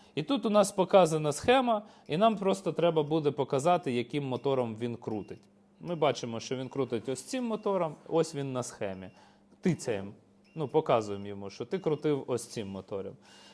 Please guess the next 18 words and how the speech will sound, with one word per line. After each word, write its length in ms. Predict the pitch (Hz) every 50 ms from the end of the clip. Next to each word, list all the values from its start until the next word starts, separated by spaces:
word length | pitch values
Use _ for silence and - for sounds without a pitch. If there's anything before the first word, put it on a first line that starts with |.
| - -
Він 240 | 180 233 277 269 - -
одразу 460 | - 180 180 175 202 202 175 175 170
починає 480 | - 170 156 - 185 175 175 160 151 147
крутити 420 | 160 156 139 143 151 139 - 180
іншим 320 | 233 254 240 - 254 220
мотором, 540 | 208 214 202 202 202 196 190 175 160 156 175
і 40 | 202
нам 260 | 220 226 247 233 208
треба 240 | 202 185 190 170 165
показати 600 | - - 151 - 175 160 175 196 185 185 - 139
всі 260 | 120 - - 170 156
мотори, 420 | 139 131 120 - 147 135 120 113 113
які 240 | 110 110 - 131
він 160 | 123 120 120 -
крутить, 420 | - 175 220 226 220 - 170 156 - -
де 200 | 123 123 139 143
вони 260 | 131 123 123 123 120
знаходяться. 760 | 117 123 113 101 - 110 101 92 98 95 - - - 117